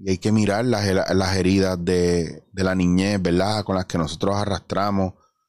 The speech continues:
O el amor interrumpido en nuestros procesos de, desde nuestro nacimiento hasta ahora, que no nos permiten incluso ni siquiera amarnos a nosotros mismos.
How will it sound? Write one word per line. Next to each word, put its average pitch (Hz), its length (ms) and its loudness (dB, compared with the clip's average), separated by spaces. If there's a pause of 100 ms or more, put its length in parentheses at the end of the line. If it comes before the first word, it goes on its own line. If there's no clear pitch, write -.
(280)
O 90 460 2
el 87 60 2
amor 87 260 0
interrumpido 107 800 0
en 101 80 0
nuestros 90 300 -4
procesos 95 540 -2
de, 98 420 2
desde 87 260 0
nuestro 90 320 -2
nacimiento 90 680 0
hasta 101 220 -4
ahora, 113 300 0
que 98 100 -4
no 90 100 -2
nos 98 120 -4
permiten 104 540 0
incluso 104 380 -2
ni 107 100 0
siquiera 95 260 -2
amarnos 107 320 0
a 110 60 -2
nosotros 104 380 -4
mismos. 95 460 0